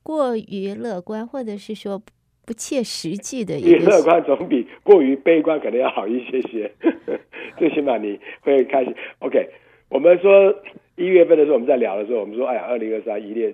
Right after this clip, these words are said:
Speaker 2: 一片前途光明的。虽然说很多市场在讲，啊，会是 recession 啊什么，记得吧？我们聊很多次，很多的分析师，很多的一些媒体在那边讲，啊，这个衰退要来了，recession 要来了，啊，赶快做准备，赶快准备，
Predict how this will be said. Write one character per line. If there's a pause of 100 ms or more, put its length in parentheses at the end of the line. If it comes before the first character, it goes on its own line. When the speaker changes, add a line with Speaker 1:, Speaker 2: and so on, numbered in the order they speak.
Speaker 2:
一
片
前
途
光
明
的。
虽
然
说
很
多
市
场
在
讲，
啊，
会
是
recession
啊
什
么， (260)
记
得
吧？
我
们
聊
很
多
次， (220)
很
多
的
分
析
师， (320)
很
多
的
一
些
媒
体
在
那
边
讲，
啊，
这
个
衰
退
要
来
了， (320)
recession
要
来
了，
啊，
赶
快
做
准
备，
赶
快
准
备，